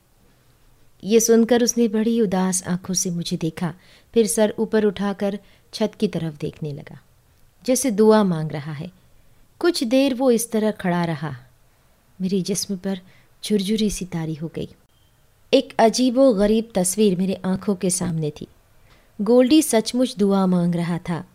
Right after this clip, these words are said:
मैं सच्ची अर्ज़ करता हूँ, वो सर तापा दुआ था।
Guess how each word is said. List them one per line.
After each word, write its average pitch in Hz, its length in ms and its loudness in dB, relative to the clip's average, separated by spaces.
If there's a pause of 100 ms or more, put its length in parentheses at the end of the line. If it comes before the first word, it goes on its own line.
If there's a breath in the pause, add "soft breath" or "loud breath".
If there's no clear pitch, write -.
(360)
मैं 196 360 0 (120)
सच्ची - 500 -4
अर्ज़ 165 380 -6
करता 170 300 -6
हूँ, 185 260 -4 (380 loud breath)
वो 220 80 2
सर 233 340 0
तापा 185 560 -2
दुआ 160 320 -4
था। 170 260 -12